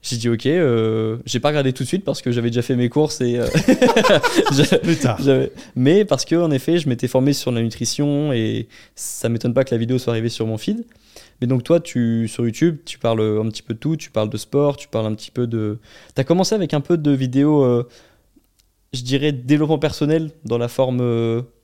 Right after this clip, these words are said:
Speaker 1: où tu essaies de donner des conseils et de parler directement à la personne. Tu parles un petit peu de,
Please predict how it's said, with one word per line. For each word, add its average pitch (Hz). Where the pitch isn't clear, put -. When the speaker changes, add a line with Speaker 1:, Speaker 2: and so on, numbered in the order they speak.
Speaker 1:
où 117
tu 123
essaies 120
de 127
donner 127
des 117
conseils 139
et 131
de 131
parler 120
directement 135
à 131
la 123
personne. 151
Tu -
parles 120
un 120
petit 120
peu 135
de, 117